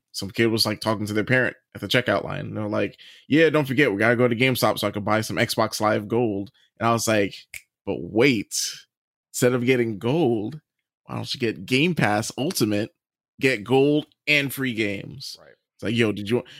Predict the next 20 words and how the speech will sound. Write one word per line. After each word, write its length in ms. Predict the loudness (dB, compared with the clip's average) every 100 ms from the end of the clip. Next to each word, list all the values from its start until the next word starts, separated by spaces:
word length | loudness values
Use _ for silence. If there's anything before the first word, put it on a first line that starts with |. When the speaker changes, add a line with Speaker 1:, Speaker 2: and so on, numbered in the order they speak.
| -4
Speaker 1:
do 60 | 0
you, 80 | 0
did 180 | 0 0
you 80 |
wanna 160 | 2 0
play, 380 | 2 4 4 4
um, 680 | 2 0 0 -4 -6 -10 -10
like, 120 | -8
all 160 | -6 -6
the, 140 | -6
like, 160 | -8 -8 2
Forza, 420 | 4 4 4 2
Gears 280 | 2 0 0
of 160 | -2
War? 440 | 0 4 4 2 0
Do 40 |
you 100 | -2
wanna 140 | -4 -4
play 200 | -6 0
Halo? 500 | 2 2 2 2